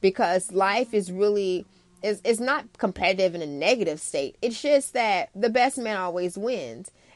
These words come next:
and the best man can be defined by whoever's looking at it. But I feel like if your child is, comes from an intelligent perspective, or wide range perspective, I should say, not intelligent, but a wide range perspective,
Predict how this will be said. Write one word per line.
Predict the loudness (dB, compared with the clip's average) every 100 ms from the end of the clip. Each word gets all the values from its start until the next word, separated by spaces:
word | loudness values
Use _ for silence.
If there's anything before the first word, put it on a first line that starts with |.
| _
and | 2 4 4
the |
best | 4 2 2
man | -2 0
can | -2
be | 0
defined | -2 -2 0 2 0 -2
by | -2
whoever's | 0 0 -2 -6
looking | -4 -4 -4 -6
at | -6 -6
it. | -10 -14 _ _ 2
But | 4 4 2
I | -2
feel | 0 0
like | 0 0
if | -2
your | -2
child | -4 -4 -2 0 0 -4
is, | -6 -4 -2 -4 -6 -10 -16 _ _ _ _
comes | -2 -2
from | -2 -2
an | -2
intelligent | -4 -4 -2 -2 -2 -4
perspective, | -6 -6 -2 -2 -2 -6 -8 -10 _ _ _
or | 4 6
wide | 6 4 2 0
range | -4 -6 -8
perspective, | -12 -8 -6 -6 -6 -6
I | -6
should | -8 -12
say, | -8 -6 -6
not | -6 -8
intelligent, | -8 -8 -6 -6 -10 -8
but | -8
a |
wide | -4 -4 -4
range | -6 -10 -12
perspective, | -16 -8 -6 -6 -8 -10